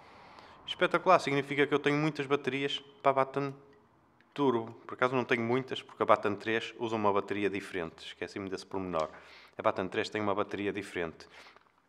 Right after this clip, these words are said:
Só que aqui entra de pernas para o ar. Ah, por isso é que eles quiseram usar isto assim, por isso é que fizeram aquela manhosice ali, que é para usar a mesma bateria. Nunca tinha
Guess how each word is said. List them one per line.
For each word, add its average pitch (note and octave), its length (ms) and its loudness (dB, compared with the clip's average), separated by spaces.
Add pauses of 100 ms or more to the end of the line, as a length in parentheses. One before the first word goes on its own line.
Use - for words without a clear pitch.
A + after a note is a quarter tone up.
(240)
Só B2 140 6
que C3+ 100 2
aqui C3+ 200 2
entra B2 240 6
de - 60 -4
pernas A#2 240 8
para B2+ 160 8
o G#2+ 80 8
ar. F#2 300 4 (460)
Ah, B2 200 8
por - 260 -2
isso D#3+ 160 2
é D#3+ 60 8
que D#3+ 120 2
eles D3+ 180 4
quiseram C#3 480 6
usar C3+ 240 8
isto - 360 0 (640)
assim, B2 420 4
por C#3 160 0
isso C3+ 140 4
é C3 40 6
que - 60 -6
fizeram B2 340 6
aquela A2+ 280 6
manhosice A2+ 580 2
ali, A#2 320 0 (340)
que B2 120 -2
é - 20 2
para - 320 2
usar A#2+ 400 6
a A#2 40 6
mesma A2+ 360 0
bateria. G#2 480 -2
Nunca G#2+ 220 -4
tinha A2+ 320 -4